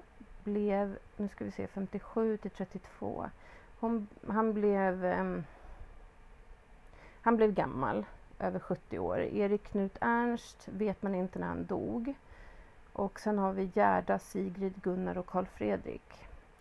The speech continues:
Lea Ahlborn gick, dog i Stockholm den trettonde no-, november artonhundranittiosju. Ni märker att jag gillar inte när man säger "gick bort". Jag har aldrig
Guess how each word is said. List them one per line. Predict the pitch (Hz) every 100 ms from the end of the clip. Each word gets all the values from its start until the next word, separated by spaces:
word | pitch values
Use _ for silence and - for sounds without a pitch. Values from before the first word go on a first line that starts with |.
| - - -
Lea | 226 233 -
Ahlborn | 254 240 240 254 240 339 311
gick, | 240 233 - - -
dog | - 190 226 233 220
i |
Stockholm | - - - - 180 208
den | 208 190
trettonde | 208 - 208 202
no-, | 202 202 202 - -
november | 202 185 175 190
artonhundranittiosju. | - 180 - 175 175 175 175 170 180 - 175
Ni | 196
märker | 214 208 190
att | 180
jag | 196 185
gillar | 170 202 185
inte | 185 -
när | 147
man | 147
säger | - 143
"gick | 165 - -
bort". | - -
Jag | - 170
har | 175
aldrig | 160 170 175